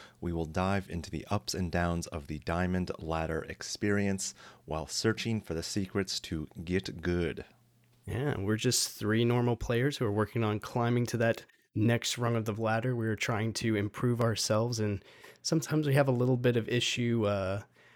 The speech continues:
Speaker 2: measuring ourselves, but tonight we hope you enjoy the discussion.
Speaker 1: And our topic will be measuring improvement in StarCraft two.
Speaker 2: Yeah, we also have a special guest tonight.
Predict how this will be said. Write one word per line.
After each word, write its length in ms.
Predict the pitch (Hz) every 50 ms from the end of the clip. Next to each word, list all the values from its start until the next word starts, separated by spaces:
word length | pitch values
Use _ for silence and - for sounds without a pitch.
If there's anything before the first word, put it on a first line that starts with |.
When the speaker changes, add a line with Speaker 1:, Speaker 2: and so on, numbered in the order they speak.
| _ _ -
Speaker 2:
measuring 640 | 110 110 117 123 131 135 131 - 113 95 98 95 85
ourselves, 580 | 82 82 76 - - - 95 87 92 104 110 -
but 240 | - 104 110 - - - _
tonight 320 | - - - 113 107 117 110
we 80 | 110
hope 220 | 104 104 113 110 -
you 80 | 113
enjoy 240 | 113 113 113 117 117
the 60 | 113
discussion. 600 | 110 104 - - - 131 135 - - 87 87 95 98 - _ _ _ _ _ _ _ _ _ _ -
Speaker 1:
And 240 | - 104 101 92 90
our 160 | 92 95 98
topic 460 | 92 - - 131 139 139 - 90 -
will 140 | 90 92 92
be 140 | - 95 95
measuring 600 | 90 90 92 101 120 135 135 131 143 139 139 131
improvement 640 | - 120 117 - - 120 143 131 90 85 82 87 -
in 200 | - 95 95 95
StarCraft 720 | 92 - - - 95 107 120 117 - 95 98 107 107 - -
two. 320 | - 107 110 110 - - - - _ - _ _ _ _ _ _
Speaker 2:
Yeah, 140 | - 139 160
we 160 | - 104 107
also 260 | 107 117 123 - - 117
have 160 | 117 113 117
a 20 |
special 380 | 110 - - 117 110 - 113 104
guest 340 | 101 104 104 104 - - -
tonight. 420 | 117 104 98 98 107 131 - -